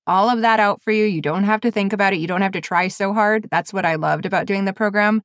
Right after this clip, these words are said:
I felt like I kicked back and trusted the process and saw amazing results, but I didn't have to try to figure it all out myself. It was already done for me.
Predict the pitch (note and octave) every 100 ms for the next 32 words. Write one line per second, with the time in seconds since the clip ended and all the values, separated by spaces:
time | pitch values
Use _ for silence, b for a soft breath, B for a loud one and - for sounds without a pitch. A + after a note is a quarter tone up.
0 | _ _ _ - F#3 G#3+ A3 A3 A#3 G#3+
1 | A3+ G3+ - F3 F3+ - _ F3 F3+ E3
2 | E3 D3 - G#3+ - A3 G#3 F#3+ F#3 D#3+
3 | - A3 B3 B3+ - _ _ _ _ _
4 | - G3 F#3+ F#3+ F#3+ - - - G#3+ G3
5 | F3+ F#3 G3 G3+ F3+ F#3 E3+ F#3 G3+ -
6 | F#3+ D#3 C3 - F#3 F#3+ F#3+ F#3 F#3+ G3
7 | - G3 E3+ D3 - G#3 G3+ F3+ F3 E3
8 | E3 - D#3+ D#3 E3 D3 - E3+ F3 F3+
9 | F3+ F3 D#3+ D#3+ - D#3 C#3 A#2+